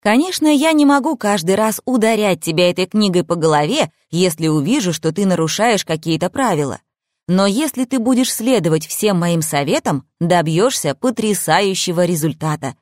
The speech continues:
Поверь мне, ты можешь. Главное — верить в себя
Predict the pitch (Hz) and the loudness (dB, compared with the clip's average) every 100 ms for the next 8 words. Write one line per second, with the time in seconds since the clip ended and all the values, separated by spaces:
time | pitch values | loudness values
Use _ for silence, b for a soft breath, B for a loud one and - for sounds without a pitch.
0 | _ - 285 254 196 156 151 135 - _ | _ -2 0 2 2 0 -2 -4 -10 _
1 | _ _ _ - 175 285 202 _ _ _ | _ _ _ -2 0 2 -2 _ _ _
2 | - 165 170 160 147 127 - - _ _ | -4 0 2 0 -2 -8 -10 -14 _ _
3 | _ _ _ _ _ _ _ _ 180 196 | _ _ _ _ _ _ _ _ -2 2
4 | 302 359 302 294 269 208 214 190 - - | 2 2 4 4 4 4 4 2 -2 -4
5 | 170 151 214 | -2 0 0